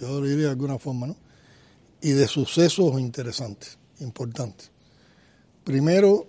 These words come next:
eh, nosotros llegamos a Moscú en el momento en que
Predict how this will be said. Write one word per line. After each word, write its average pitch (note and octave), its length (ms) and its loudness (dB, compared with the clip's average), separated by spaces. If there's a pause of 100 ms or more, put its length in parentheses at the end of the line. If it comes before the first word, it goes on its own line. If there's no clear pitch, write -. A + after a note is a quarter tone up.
eh, C#3 200 0
nosotros D3+ 520 0
llegamos D3+ 480 2
a C#3 40 0
Moscú G3 520 0 (1160)
en C#3+ 120 4
el C#3 120 4
momento D#3+ 520 4
en C#3 140 0
que B2 1040 -2